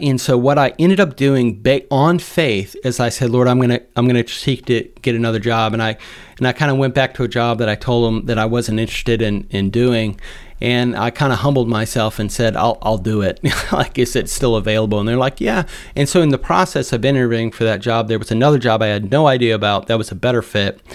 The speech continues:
And they ended up saying, "Yeah, we think we'd like you for that." And then with faith, I said, uh, when I went into the kinda negotiations for the job, I asked for, uh, what I used to make.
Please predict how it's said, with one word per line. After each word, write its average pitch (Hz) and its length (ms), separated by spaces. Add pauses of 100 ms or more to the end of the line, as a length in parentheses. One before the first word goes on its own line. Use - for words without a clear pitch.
(360)
And 120 180
they 127 120
ended 127 180
up 110 120
saying, 117 220
"Yeah, 110 160
we 110 160
think 110 300
we'd 107 160
like 101 240
you 98 100
for - 140
that." 101 380 (340)
And 139 200
then 151 400
with 160 420
faith, - 680 (540)
I 147 200
said, 120 640 (600)
uh, 123 340
when 131 220
I 127 100
went 131 220
into 156 260
the 127 280 (160)
kinda 131 260
negotiations 117 920
for - 120
the 110 80
job, 113 480
I 123 120
asked 131 380
for, 117 460 (400)
uh, 117 220
what 131 260
I 120 80
used 120 420
to 104 220
make. 107 440